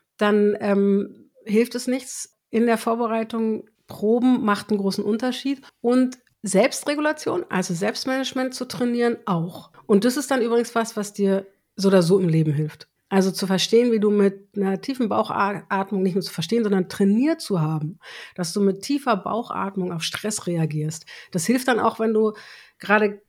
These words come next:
weiß ich nicht, Kindergartenkinder hast und man morgens aus dem Haus will und eigentlich weiß man, man hat gleich ein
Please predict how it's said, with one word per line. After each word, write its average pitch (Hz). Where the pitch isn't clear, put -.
weiß 208
ich 196
nicht, 165
Kindergartenkinder 269
hast 277
und 214
man 202
morgens 220
aus 208
dem 196
Haus 220
will 269
und 214
eigentlich 226
weiß 208
man, 254
man 208
hat 220
gleich 214
ein 202